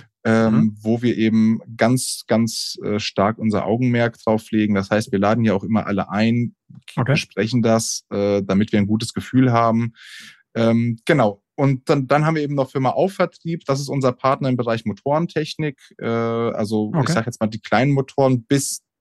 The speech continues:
Speaker 1: hin zum größten ist quasi ein Staubsaugermotor, Dyson
Speaker 2: Okay,
Speaker 1: zum Beispiel,
Speaker 2: ja.
Speaker 1: ne?
Speaker 2: Okay, ja.
Speaker 1: Staubsaugerhersteller, die benutzen dann diese Motoren.
Speaker 2: Okay.
Speaker 1: Ähm,
Speaker 2: Also in meinem
Speaker 1: genau.
Speaker 2: Dyson V zwölf seid ihr drin,
Speaker 1: Könnte,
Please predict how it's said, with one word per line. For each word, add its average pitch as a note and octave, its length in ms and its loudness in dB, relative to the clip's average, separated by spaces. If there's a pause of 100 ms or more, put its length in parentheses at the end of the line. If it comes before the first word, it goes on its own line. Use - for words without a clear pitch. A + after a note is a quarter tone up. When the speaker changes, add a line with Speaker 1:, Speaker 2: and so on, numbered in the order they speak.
(120)
Speaker 1:
hin C#3 320 2
zum B2 280 0
größten B2+ 500 2
ist - 220 -8
quasi B2 180 2
ein A#2 60 0
Staubsaugermotor, G2 800 -2
Dyson F2 380 -4
Speaker 2:
Okay, A2 180 0
Speaker 1:
zum G2+ 80 -4
Beispiel, D#2+ 300 -4
Speaker 2:
ja. G#2+ 100 2
Speaker 1:
ne? A2+ 160 2 (100)
Speaker 2:
Okay, B2 300 0
ja. G2+ 160 -6 (280)
Speaker 1:
Staubsaugerhersteller, G2+ 800 0
die G2 140 -8
benutzen G2+ 440 -4
dann G2 160 2
diese F#2 200 -4
Motoren. G#2+ 580 0 (340)
Speaker 2:
Okay. C3 240 2
Speaker 1:
Ähm, G#2+ 340 4
Speaker 2:
Also C3+ 200 2
in D3 80 2
meinem D#3 240 4
Speaker 1:
genau. D3+ 100 2
Speaker 2:
Dyson D#3 240 0
V C#3 240 0
zwölf D3 600 -2 (520)
seid C3+ 300 0
ihr C#3+ 160 4
drin, A2+ 300 2
Speaker 1:
Könnte, E3 320 4